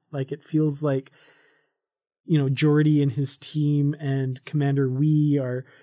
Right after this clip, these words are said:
are really working the problem and, I don't know, using technobabbly solutions, but it's not, it doesn't feel unearned, if that makes sense. And I don't really know why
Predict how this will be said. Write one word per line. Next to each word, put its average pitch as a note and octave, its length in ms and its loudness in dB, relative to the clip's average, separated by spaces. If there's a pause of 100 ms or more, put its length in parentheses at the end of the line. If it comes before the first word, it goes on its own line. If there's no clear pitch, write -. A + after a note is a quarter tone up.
(260)
are D3 120 -2
really E3+ 580 2
working D3+ 540 0
the C#3+ 80 -2
problem C3+ 640 -2
and, B2 480 -6 (1200)
I D#3+ 100 -2
don't D3+ 120 2
know, B2+ 240 -4
using F3+ 580 2
technobabbly D3+ 800 0
solutions, D#3+ 640 0
but C#3 340 -4 (280)
it's D#3+ 260 -4
not, D#3+ 320 2
it E3 100 0
doesn't E3+ 360 0
feel D3+ 340 0
unearned, D3 540 -4
if F#3+ 180 -8
that F#3+ 160 -8
makes F#3 240 -6
sense. G3+ 300 -8
And F3 140 0
I F3 60 4
don't G#3 220 -2
really F3+ 240 2
know D#3+ 180 2
why D3 540 0